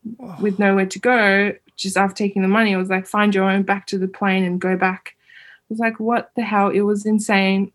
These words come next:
Speaker 2: But luckily, my mum did the one Uyghur event we went to. Uh, she took s-, the number of a few person that were, like, the Uyghur, um, community manager people.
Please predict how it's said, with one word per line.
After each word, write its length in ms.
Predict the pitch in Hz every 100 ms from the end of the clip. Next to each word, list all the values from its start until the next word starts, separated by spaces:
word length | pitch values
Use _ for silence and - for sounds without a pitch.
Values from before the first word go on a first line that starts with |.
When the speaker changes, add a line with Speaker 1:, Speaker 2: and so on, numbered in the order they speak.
| _ _ _ _ _ _ - - -
Speaker 2:
But 100 | 196
luckily, 420 | 220 226 247 240
my 200 | 220 196
mum 480 | 202 196 190 185 196
did 320 | 220 208 - - _ _
the 180 | 190 185
one 360 | 185 208 226 233 -
Uyghur 320 | 202 208 208
event 360 | 180 190 185 185
we 140 | 185
went 240 | 190 202 202
to. 360 | - 190 185 190 _ _ _ _ _ _
Uh, 220 | - 185 185
she 200 | - 202
took 280 | - 214 -
s-, 180 | - -
the 80 | 190
number 360 | 196 196 202 196
of 120 | 190
a 60 |
few 220 | 190 202 196
person 400 | - 180 - 196
that 180 | 185 175
were, 120 | 180
like, 420 | 180 170 185 - _
the 80 | -
Uyghur, 420 | - 196 190 190 - _ _
um, 540 | 185 180 175 175 170 196 -
community 460 | 226 208 220 220 226
manager 460 | 226 233 240 285
people. 380 | 285 277 - 370